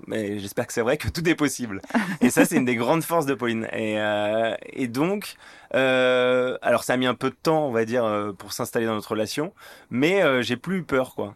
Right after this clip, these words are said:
J'ai plus eu peur de, d'être papa, j'ai plus eu peur de, de la suite. Et puisque la suite, en fait, je la vois avec elle.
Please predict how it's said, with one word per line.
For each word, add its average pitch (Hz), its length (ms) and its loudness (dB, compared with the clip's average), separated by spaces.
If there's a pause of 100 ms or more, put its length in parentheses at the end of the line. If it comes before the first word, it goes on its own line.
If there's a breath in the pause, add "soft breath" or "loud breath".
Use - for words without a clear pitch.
(120)
J'ai 120 120 -4
plus 147 180 -2
eu 151 40 0
peur 151 220 2
de, 120 260 2
d'être 113 220 -2
papa, 127 420 2
j'ai 127 140 -6
plus 135 220 -6
eu 123 40 -10
peur 143 300 0
de, 117 380 -2 (360 loud breath)
de 120 100 0
la 127 120 4
suite. - 480 -8 (180)
Et 107 120 -6
puisque - 180 -8
la 110 160 0
suite, 135 160 -6
en 123 60 -2
fait, 123 100 -2
je 123 40 -4
la 120 60 2
vois 107 120 0
avec 107 220 -4
elle. 98 180 -4